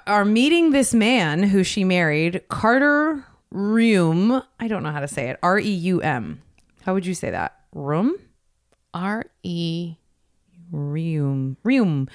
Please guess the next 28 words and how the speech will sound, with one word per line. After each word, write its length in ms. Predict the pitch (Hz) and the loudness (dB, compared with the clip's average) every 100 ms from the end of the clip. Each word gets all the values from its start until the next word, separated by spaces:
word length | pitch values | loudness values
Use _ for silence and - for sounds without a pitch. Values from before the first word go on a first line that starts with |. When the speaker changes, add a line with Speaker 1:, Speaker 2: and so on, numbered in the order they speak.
| - - - - | -16 -20 -20 -2
Speaker 1:
Um, 540 | 190 190 190 196 196 180 _ _ - | 2 4 2 2 0 -2 _ _ -2
<laughs> 360 | 202 - - - | -2 -4 -16 -4
and 300 | 226 208 196 | -2 -2 -4
pretty, 240 | - 330 494 311 | -2 -2 -2 -2
he's, 280 | 285 262 - 233 - | -2 -2 -6 -6 0
and 140 | 233 | 2
he's 180 | 240 240 | 4 2
just, 160 | 269 - | 0 0
like, 240 | 214 - - | -2 0 0
a 140 | 196 | 0
businessman. 720 | 170 175 151 143 139 110 87 | 2 0 0 -2 -4 -6 -6
I, 80 | 101 | -4
like, 180 | 160 156 | -4 -4
kinda 260 | - 180 | -4 -4
tried 220 | 180 185 170 | -4 -6 -6
to 80 | |
do 100 | 160 | -6
some 180 | 156 151 | -8 -8
digging 340 | 139 156 139 135 | -4 -4 -4 -4
and 80 | |
it 40 | 123 | -6
was 140 | 131 | -6
like, 200 | 131 117 - - - - - - - _ | -6 -6 -10 -14 -12 -12 -12 -16 -18 _
um, 600 | 185 175 160 160 156 151 139 | 0 2 0 -2 -4 -6 -8
like, 280 | - 143 143 | -6 -6 -6
you 100 | 160 | -8
know, 240 | - - 160 | -8 -10 -6
whatever, 540 | 151 143 131 113 123 | -2 -2 -2 -4 -6